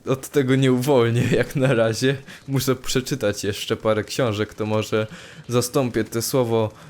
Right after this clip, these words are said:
jakimś innym synonimem, a do tego czasu musicie się zadowolić, a więc, a więc, <laughs> co jeszcze mogę wam powiedzieć?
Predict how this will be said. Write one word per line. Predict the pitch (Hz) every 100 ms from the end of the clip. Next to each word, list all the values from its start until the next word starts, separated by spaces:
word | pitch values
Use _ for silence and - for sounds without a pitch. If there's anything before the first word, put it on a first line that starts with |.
| -
jakimś | 120 120 120 117 - -
innym | 147 143 131 123 120 113 107
synonimem, | - 127 120 135 127 120 139 156 - - - -
a | 135
do | 135
tego | 131 160 127 123
czasu | - 156 135 - 131 120 - - -
musicie | 127 - 117 - 120 110 107 -
się | - 123
zadowolić, | 110 - 110 117 107 104
a | - 113
więc, | 101 87 101 - - - - - -
a | 143
więc, | 147 147 139 - 120 - 220 226 - 262 262 254 - 659 - - -
<laughs> | - - - 277 277 262 240 - - - - -
co | - 143
jeszcze | 151 156 - 147
mogę | 143 143 135
wam | 135 131
powiedzieć? | 135 131 135 107 104 101 -